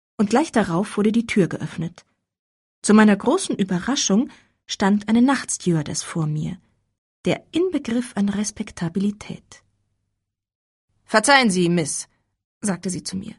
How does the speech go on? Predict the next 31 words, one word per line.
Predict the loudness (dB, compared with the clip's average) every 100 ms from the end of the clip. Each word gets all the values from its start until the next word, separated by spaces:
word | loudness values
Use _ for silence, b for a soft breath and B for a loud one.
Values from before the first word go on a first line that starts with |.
| b b b
„aber | 4 6
draußen | 6 4 2
treibt | 2 0
sich | 2 2
ein |
Mann | 6 4
herum, | 4 2 2
der | 2
deutlich | 4 2 2 -2
zu | -4
viel | -4 -2
getrunken | 0 0 0 -2
hat. | -6 -8 -16 _ _ _ _
Wir | 0 2
fürchten, | 2 0 0
er | 2
könnte | 2 0
versuchen, | 0 0 0 0 0
in | 0
die | 0
Kabine | 0 0 4 4 4
einer | 2
Dame | 4 2 2
einzudringen.“ | -2 -6 -8 -8 -8 -12 _ _ _ _ _ _ _
„Wie | -6
furchtbar“, | -6 -8 -6 -6 -6 -8 -8 -8 -12 _ _ _ _ _ _
rief | -2 -2 -2
ich | -6
mit | -4 -4
entsetzter | -6 -6 -6 -4
Miene. | -2 0 -2